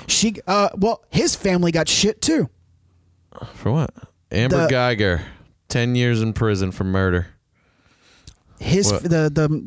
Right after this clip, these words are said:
Speaker 1: the guy he, she killed, his brother got shit.
Speaker 2: What do you, oh, 'cause he hugged her.
Speaker 1: Yep.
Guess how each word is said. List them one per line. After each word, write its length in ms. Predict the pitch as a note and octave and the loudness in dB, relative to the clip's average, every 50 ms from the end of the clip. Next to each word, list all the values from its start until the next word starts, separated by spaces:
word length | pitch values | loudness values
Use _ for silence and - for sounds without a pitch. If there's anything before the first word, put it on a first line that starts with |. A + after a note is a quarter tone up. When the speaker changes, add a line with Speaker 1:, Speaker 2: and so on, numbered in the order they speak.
| D#3 D3+ D3+ | -2 0 0
Speaker 1:
the 60 | C#3+ | 0
guy 200 | C#3+ D#3 D#3+ D#3+ | 0 0 2 2
he, 100 | D3+ E3 | 4 4
she 200 | D3 - - E3 | 2 2 0 -2
killed, 340 | - - F3 G3 A#3+ A#3+ - _ - - - - - _ _ _ _ _ _ _ _ _ _ _ _ _ _ - | 0 0 0 0 0 -4 -6 _ -12 -12 -12 -12 -20 _ _ _ _ _ _ _ _ _ _ _ _ _ _ -4
his 240 | - F3+ G#3 F#3+ D#3 | -2 0 0 0 0
brother 320 | - G3+ B3 D4+ C4+ F#3+ | 0 0 2 2 2 2
got 160 | D#3+ D3+ C#3+ - | 0 0 0 0
shit. 340 | - - - F3+ C#3+ - - - _ _ _ _ _ _ _ - - _ - _ _ _ - | 0 0 0 0 0 -2 -4 -10 _ _ _ _ _ _ _ -20 -20 _ -20 _ _ _ -4
Speaker 2:
What 80 | A2+ | -2
do 20 | G#2+ | -2
you, 60 | - - _ _ - | -2 -4 _ _ -2
oh, 160 | A#2+ C3 B2+ | 0 0 0
'cause 160 | - C3+ A2+ | 0 0 0
he 80 | G2+ G2 | 2 2
hugged 280 | G#2 A#2+ C#3+ D#3 B2 G#2+ | 2 2 0 0 -2 -2
her. 160 | F2 E2 - - | -2 -4 -2 -2
Speaker 1:
Yep. 200 | D#3+ F#3+ - | 0 0 0